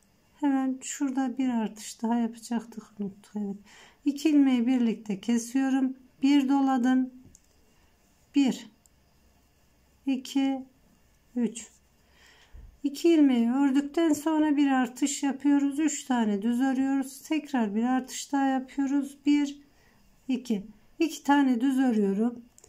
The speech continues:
İki ilmeği birlikte kesiyorum. Ve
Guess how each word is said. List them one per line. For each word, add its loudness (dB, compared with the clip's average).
İki 2
ilmeği 4
birlikte 0
kesiyorum. -4
Ve 0